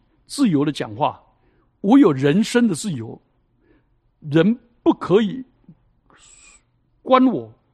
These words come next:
我只要不犯法，不可以关我，不可以杀我。所以人身的自由又越来越多。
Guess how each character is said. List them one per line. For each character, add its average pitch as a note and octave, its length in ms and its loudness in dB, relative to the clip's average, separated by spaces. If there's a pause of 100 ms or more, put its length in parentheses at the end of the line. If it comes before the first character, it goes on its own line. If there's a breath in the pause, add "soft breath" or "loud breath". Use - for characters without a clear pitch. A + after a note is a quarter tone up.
(460)
我 D#3+ 200 -2
只 - 100 0
要 B3+ 60 4
不 G3+ 180 -6
犯 - 200 -2
法， B2+ 160 -6 (120)
不 B3+ 60 -2
可 F#3+ 120 -4
以 F3 60 0
关 F3+ 200 0
我， B2 200 -6 (320)
不 B3+ 60 -6
可 G3+ 120 -2
以 D#3 40 0
杀 E3 260 -2
我。 B2 200 -8 (1500 soft breath)
所 G#3+ 280 -2
以 F#3+ 200 0 (100)
人 F3 320 0
身 B3+ 380 -4
的 G#3 100 -2
自 - 260 -8
由 C#3+ 260 -2
又 F#3+ 220 -2
越 E3 220 -2
来 D3+ 60 -4
越 F3+ 200 -4
多。 E3+ 320 -2